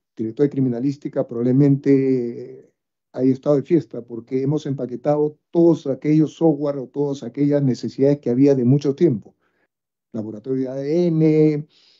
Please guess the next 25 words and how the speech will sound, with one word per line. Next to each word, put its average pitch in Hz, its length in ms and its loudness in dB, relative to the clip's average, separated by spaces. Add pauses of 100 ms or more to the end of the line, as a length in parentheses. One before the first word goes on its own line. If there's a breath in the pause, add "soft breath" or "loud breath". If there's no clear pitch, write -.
(360)
una 170 160 4
serie 190 220 2
de 160 40 -2
cosas 127 460 -8 (640)
que 131 400 0 (600)
este 170 400 0
punche 180 340 0
de 156 40 -4
seguridad 139 320 -2
va 147 40 0
a 147 40 -4
permitir. 147 500 -2
Entonces 123 360 -12
vamos 151 320 -4
a 139 60 -6
fortalecer 117 540 -8
esta 147 200 -4
dirección 117 380 -6
de 151 80 0
criminalística, 147 640 -2
pero 113 120 -4
no 117 80 0
solamente 131 380 2
en 135 80 4
Lima, 123 280 2